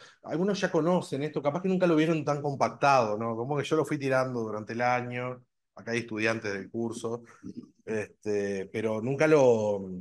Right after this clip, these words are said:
claro, nunca lo, nunca lo hice tan así. Es difícil hacerlo así, ¿no?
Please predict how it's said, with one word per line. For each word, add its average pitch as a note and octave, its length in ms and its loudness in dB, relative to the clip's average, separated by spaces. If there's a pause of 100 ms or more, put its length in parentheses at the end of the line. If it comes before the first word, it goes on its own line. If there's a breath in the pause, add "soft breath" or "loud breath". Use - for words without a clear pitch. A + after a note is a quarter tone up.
(800)
claro, A#2 200 4
nunca B2+ 180 2
lo, C#3+ 160 6
nunca C3+ 320 2
lo D3+ 60 6
hice D3+ 180 2
tan C#3+ 160 4
así. C3 500 -6 (280)
Es G#2+ 160 -2
difícil B2+ 540 -4
hacerlo F#2 500 -6
así, G2 280 -10
¿no? G#2 200 -10